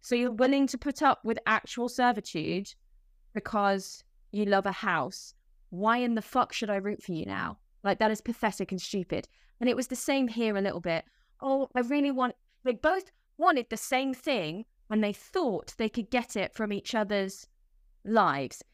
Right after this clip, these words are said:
That's not necessarily a bad setup, but by having a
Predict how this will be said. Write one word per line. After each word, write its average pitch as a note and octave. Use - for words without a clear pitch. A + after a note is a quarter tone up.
That's D4+
not F#4
necessarily E4+
a A#3
bad G3
setup, F#3
but E4
by E4
having G4
a G4